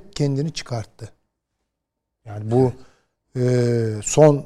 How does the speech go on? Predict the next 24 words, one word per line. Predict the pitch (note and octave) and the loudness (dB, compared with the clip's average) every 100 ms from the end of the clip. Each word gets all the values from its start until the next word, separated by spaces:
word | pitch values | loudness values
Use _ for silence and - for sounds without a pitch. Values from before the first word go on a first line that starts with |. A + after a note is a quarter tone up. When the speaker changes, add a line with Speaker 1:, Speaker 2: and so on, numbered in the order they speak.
| - D3 C3 B2 A#2+ A2+ | -12 -12 -10 -8 -8 -6
Speaker 1:
hükümetle | G#2+ - C#3 C#3 C3+ C#3 | -6 -2 0 0 -2 -4
ilgili | B2+ A#2 B2 | -4 -4 -4
değil. | B2+ G#2 F#2+ | -2 -4 4
Daha | B2 C3+ | 6 8
öncesindeki | B2 A2 - B2 G#2+ - A#2+ | 6 -2 -4 -6 -8 -6 -8
hükümetlerin | G2 - A2 G#2 - A#2+ B2 G3 - - _ _ _ | -6 -6 -6 -6 -4 -2 0 -2 -6 -18 _ _ _
liderleridir. | C#3+ C3 C3 A#2 A2+ G#2 - | -2 2 2 2 -2 -6 -10
Şimdi | - C#3+ C3 | -20 -8 -6
hatırlamıyorum | B2+ C#3 C#3 B2 G#2+ A2+ | -6 -6 -4 -4 -8 -10
ismini | - - D3 | -14 -10 -4
ama | A#3+ D#3 A2 - _ - | -2 -2 -4 -12 _ 4
başbakan | D#3 - D3 - E3 G#3 G3 _ | 4 4 -4 -2 -2 -2 -8 _
hatırlıyorum. | C3 B2+ C#3+ D3 C3 A2 G#2 | -10 -10 -4 0 0 0 -6
Speaker 2:
İşte | - C3+ | -10 -4
Berlusconi | C#3 C#3 B2 - C#3 B2+ | -2 -2 -4 -4 -4 -4
Speaker 1:
E, | A2+ | -6
Speaker 2:
gibi, | C3+ D3+ D#3+ - | -6 -8 -12 -12
ha? | E3 F3+ F3 | -10 -10 -2
Speaker 1:
yok, | E3 D3 - | 0 0 -2
yok, | B2 A#2+ | -4 -2
Berlusconi'den | C3 A#2+ - C3 B2+ A#2 A#2 | -2 -4 -8 -6 -6 -6 -6
sonra. | G#2+ - A2 F#2+ - _ | -8 -12 -12 -12 -20 _
Speaker 2:
Ha. | - C3 A2 _ | -10 -8 -8 _
Speaker 1:
E, | C3+ A#2+ | -10 -10